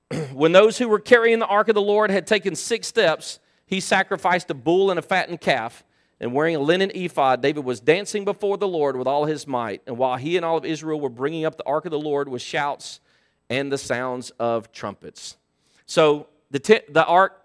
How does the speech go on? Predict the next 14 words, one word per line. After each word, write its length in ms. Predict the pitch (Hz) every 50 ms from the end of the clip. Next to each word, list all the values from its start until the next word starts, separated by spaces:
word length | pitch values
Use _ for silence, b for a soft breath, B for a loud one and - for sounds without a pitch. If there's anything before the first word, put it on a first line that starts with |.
| -
is 200 | - 156 143 139
now 380 | 160 165 165 165 165 170 170 - -
in 300 | 165 160 160 160 160 160
Jerusalem. 680 | 139 143 139 135 139 135 123 - 131 120 117 117 113 101
They 120 | - 117
did 120 | 120 131 135
it 100 | 143 -
the 80 | 139
right 300 | 127 127 135 139 143 -
way. 480 | 135 131 135 131 123 117 117 113 120 123 _ _ -
God 240 | 120 123 127 131 -
honored 340 | - 127 127 123 120 113 104
that. 300 | 104 98 95 95 - _ _ _ _ _ _ _ _ _ _ _ _ _ _ -
So 340 | - - 202 190 165 143 -